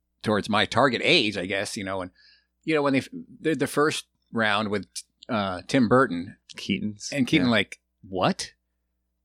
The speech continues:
Speaker 1: Michael Keaton? He doesn't, no way." I watched them. Uh, you know, they're okay. Christopher Nolan did.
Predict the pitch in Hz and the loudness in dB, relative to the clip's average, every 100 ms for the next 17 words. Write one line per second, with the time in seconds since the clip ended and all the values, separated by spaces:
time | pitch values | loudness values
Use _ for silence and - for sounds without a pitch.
0 | _ - 131 196 240 - 127 151 185 226 | _ 0 2 2 -4 -4 -4 -2 0 0
1 | 233 175 127 92 - _ _ _ 269 185 | 0 -4 -6 -8 -12 _ _ _ -10 -4
2 | 202 214 196 226 202 82 _ _ _ _ | 2 4 6 4 2 -2 _ _ _ _
3 | 185 208 214 - 214 233 233 240 - - | 4 6 6 6 0 4 2 2 -4 -6
4 | 170 175 180 165 - 127 127 131 _ _ | -2 0 2 2 4 4 4 0 _ _
5 | _ _ _ - 156 - 139 135 139 107 | _ _ _ 0 0 2 8 10 10 8
6 | 104 101 92 | 6 4 2